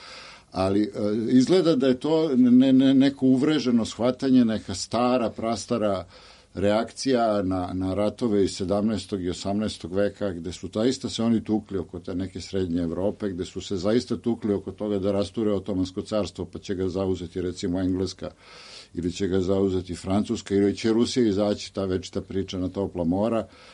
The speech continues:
iako to sad više nije toliko relevantno. I to su ti stari refleksi koji postoje kao konstanta. To je ono što mi učimo u školi, na kraju krajeva, jel?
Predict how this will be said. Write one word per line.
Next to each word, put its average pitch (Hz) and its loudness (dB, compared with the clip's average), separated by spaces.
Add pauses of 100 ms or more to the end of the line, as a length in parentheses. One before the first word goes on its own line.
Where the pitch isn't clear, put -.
(140)
iako 95 -2
to 87 -12
sad 95 -4
više 92 -2
nije 87 -2
toliko 87 -6
relevantno. 92 -2
I - -10
to 127 -2
su 113 -8
ti 131 -2
stari 131 2
refleksi 113 -4
koji 104 -2
postoje 110 -4
kao 107 -4
konstanta. 95 -2 (420)
To 110 0
je - 0
ono 123 6
što 123 -2
mi 120 6
učimo 120 2
u - -2
školi, 92 -2
na 73 -10
kraju 92 -6
krajeva, 90 -6
jel? 98 -4